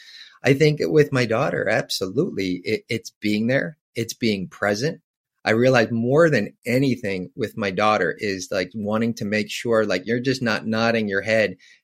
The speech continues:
and everything, but you are listening to her and getting back to, like, "I, I hear you." And almost to the point where, like,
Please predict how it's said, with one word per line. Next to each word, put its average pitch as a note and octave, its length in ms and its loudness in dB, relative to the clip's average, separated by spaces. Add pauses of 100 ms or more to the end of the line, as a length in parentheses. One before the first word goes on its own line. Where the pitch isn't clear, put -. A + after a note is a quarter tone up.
and G#2 100 -6
everything, G2+ 320 -4
but F2+ 120 -10
you A#2+ 180 2
are G#2 100 4
listening F#2+ 760 -4
to F2+ 180 -8
her D#2 120 -2
and D#2 160 -8 (120)
getting G#2+ 260 -2
back A2 280 -2
to, G2+ 140 -8
like, F2+ 240 -4
"I, G2+ 200 -6
I G#2 100 -2
hear C3+ 320 -4
you." C#3 240 -6 (720)
And G#2 220 0
almost B2 480 -2
to A#2+ 60 -8
the G#2+ 100 -6
point - 340 -4
where, G#2 420 0
like, G2+ 280 -6